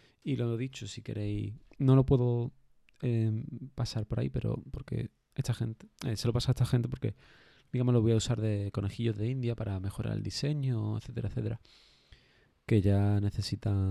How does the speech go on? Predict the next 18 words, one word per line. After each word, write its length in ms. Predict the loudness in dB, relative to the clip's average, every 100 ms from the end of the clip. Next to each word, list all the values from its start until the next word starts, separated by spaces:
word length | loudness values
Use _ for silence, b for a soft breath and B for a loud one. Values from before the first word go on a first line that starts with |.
| 0 -2
unas 220 | 0 0 0 -6 -12 -4
cuantas 280 | -2 0 -2
mejoras. 380 | -6 -6 -8 -10 b b b b b b b b -2
Y 200 | 2 2
lo 80 | 2
dicho, 320 | -2 -6 -14 _ -8
si 200 | 0 0
ne-, 120 | 0
tenéis 360 | -2 -6 -4
alguna 520 | -4 -2 0 2 2 0
pregunta 400 | 0 -2 -2 -4
sobre 920 | -2 0 2 0 0 0 0 -2 -6
diseño 580 | -6 -2 0 2 2 0 -4 _ _ _ _ _ 0
o 180 | 2 2
sobre 560 | 2 4 6 6 4
impresión 420 | 2 0 0 0
tres 200 | 2 0
D 220 | 2 0